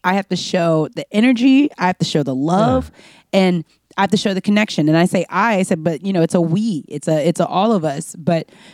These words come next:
Speaker 1: you know, my band has, has gotten to a point now where they know that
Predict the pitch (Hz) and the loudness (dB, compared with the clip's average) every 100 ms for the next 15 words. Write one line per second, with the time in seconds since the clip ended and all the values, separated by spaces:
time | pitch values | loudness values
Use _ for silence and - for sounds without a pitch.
0 | _ 165 180 165 175 165 180 180 190 165 | _ 2 4 4 0 0 2 2 4 2
1 | 147 135 - 165 147 - 170 156 165 165 | 0 -2 0 2 0 -2 -2 -2 0 0
2 | 151 143 185 - 165 147 - 143 190 165 | 2 0 -2 -2 0 0 -2 -6 -2 -2
3 | - 160 151 147 147 147 151 151 147 147 | 0 -2 2 2 2 2 2 4 4 2
4 | 143 135 | 0 -6